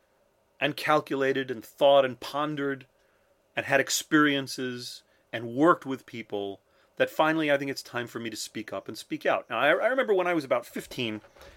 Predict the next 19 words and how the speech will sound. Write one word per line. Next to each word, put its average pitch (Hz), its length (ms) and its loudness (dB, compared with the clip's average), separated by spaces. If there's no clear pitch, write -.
um, 123 240 0
I 139 80 0
had 156 160 6
a, 131 200 2
I 127 60 -2
had 143 140 6
a - 20 2
cousin, 113 360 0
it's 107 100 -2
actually 113 240 -2
my 107 100 -2
mother's 113 300 -2
first - 260 -4
cousin, 101 320 -8
wonderful 123 320 -4
guy, 98 340 -4
Nicholas. 110 460 -6
Um, 117 220 -4
who, 170 440 8